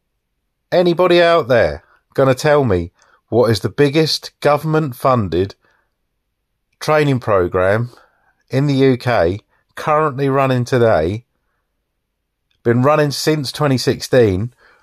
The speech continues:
projected completion somewhere around twenty thirty-five?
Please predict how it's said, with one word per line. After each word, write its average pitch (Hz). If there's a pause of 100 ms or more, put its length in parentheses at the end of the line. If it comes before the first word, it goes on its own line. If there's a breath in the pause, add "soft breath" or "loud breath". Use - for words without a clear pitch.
(720 soft breath)
projected 135
completion 135
somewhere 127
around 120
twenty 127
thirty-five? 104